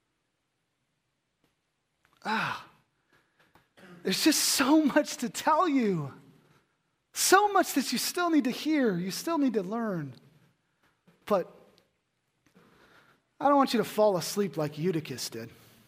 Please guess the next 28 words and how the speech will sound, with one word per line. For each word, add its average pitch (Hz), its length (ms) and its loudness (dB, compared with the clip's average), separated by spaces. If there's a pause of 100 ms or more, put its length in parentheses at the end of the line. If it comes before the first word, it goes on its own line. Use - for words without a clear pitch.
(2000)
At 226 100 -2
least 254 400 2 (380)
there 208 120 2
are 202 40 2
no 196 140 2
windows 170 560 -2
in 117 100 -12
here, 120 220 -10
right? 147 260 -8 (2500)
And 240 140 0
since 302 220 2
I 262 120 4
did 233 380 -2
write 180 440 -2 (320)
all 202 240 0
of 202 100 -2
this 180 240 -6
and 147 160 -6
more 135 360 -12 (880)
in 180 140 -2
my 156 160 -2
letters, 135 580 -10 (1000)
ha-, 220 180 -2 (960)
have 247 120 -2
you 254 100 0
read 285 200 -2
my 302 80 -4
letters? 196 560 -8